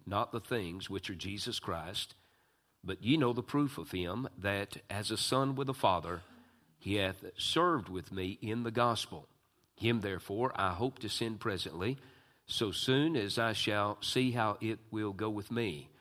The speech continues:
But I trust in the Lord that I also myself shall come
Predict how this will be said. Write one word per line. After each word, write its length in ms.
But 120
I 120
trust 340
in 80
the 80
Lord 360
that 120
I 340
also 440
myself 600
shall 600
come 380